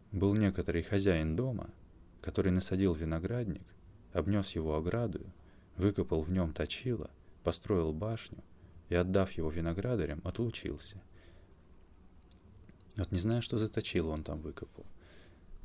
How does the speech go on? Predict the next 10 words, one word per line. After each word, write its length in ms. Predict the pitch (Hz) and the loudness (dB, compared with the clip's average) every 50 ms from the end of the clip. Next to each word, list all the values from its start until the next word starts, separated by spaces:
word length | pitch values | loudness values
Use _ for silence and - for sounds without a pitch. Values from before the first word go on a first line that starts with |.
| - - - | -14 -10 -4
Может 220 | 95 87 85 90 | -2 -2 -2 0
быть, 100 | 92 90 | -2 -2
что-то 220 | - - 95 95 92 | -2 -2 -4 -4 -4
типа 240 | - 101 - - | -4 -6 -4 -4
колодца 560 | 87 - 101 98 87 80 80 85 - - - 73 | -4 -2 -2 -2 0 -2 -2 -4 -6 -8 -8 -8
от 80 | 78 | -8
слова 280 | - - 82 82 80 82 | -6 -4 -2 0 0 -2
«течь». 480 | - - - 80 80 78 - - - - - - - - - - - - - - - - - - - - - - - - - - - - - - - | -4 -6 -6 -6 -6 -6 -6 -8 -12 -12 -20 -20 -20 -20 -20 -20 -20 -20 -20 -20 -20 -20 -20 -20 -20 -20 -20 -20 -20 -20 -20 -20 -20 -18 -14 -10 -6
Давай 320 | 80 80 82 82 82 78 | -4 -4 -4 -4 -4 -6
посмотрим. 600 | 76 - - - - - 82 80 80 - - 80 | -8 -10 -10 -10 -8 -8 -8 -8 -8 -8 -10 -10